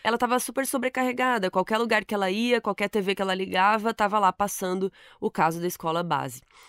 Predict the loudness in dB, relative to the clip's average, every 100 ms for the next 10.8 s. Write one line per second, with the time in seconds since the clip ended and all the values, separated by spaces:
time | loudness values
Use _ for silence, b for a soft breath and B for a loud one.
0 | b b -2 2 2 2 0 0 2 2
1 | 2 0 0 -2 -2 0 0 -2 -2 -2
2 | -4 -4 -2 0 0 -4 -4 0 2 0
3 | -6 b b b 0 0 2 0 0 0
4 | -4 -2 -4 -2 -2 2 4 4 0 -2
5 | -4 -6 0 0 0 -2 -2 -4 -6 -6
6 | -6 -6 -6 0 2 4 2 2 -2 -2
7 | -6 -8 -4 -4 -4 -6 -4 -2 0 0
8 | -2 -6 -12 -6 -4 -4 -6 -6 -10 -10
9 | -8 -6 -2 2 2 2 2 0 -2 -2
10 | -2 -2 -6 -2 -2 0 -2 -2